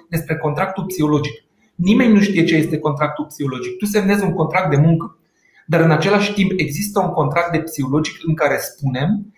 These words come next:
că și eu, ca manager, respect nevoile psihologice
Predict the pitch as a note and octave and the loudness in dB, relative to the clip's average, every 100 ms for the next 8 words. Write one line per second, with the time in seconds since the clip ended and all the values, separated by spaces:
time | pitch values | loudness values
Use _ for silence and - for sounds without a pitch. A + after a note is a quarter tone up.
0 | - - - D3+ C#3 - A#3 B3 - F#3 | -20 -20 -6 -2 -2 0 2 2 2 4
1 | D#3+ D#3+ E3+ C#3 A#2+ - - - D3 C#3+ | 4 4 2 0 -4 -8 -14 -2 2 2
2 | - F#3 F#3 D#3+ C#3+ D#3 F3 E3 - - | 0 0 2 4 4 4 4 4 2 -2
3 | G3+ G3+ D#3+ D#3 C3 - - | 0 2 4 2 0 -6 -12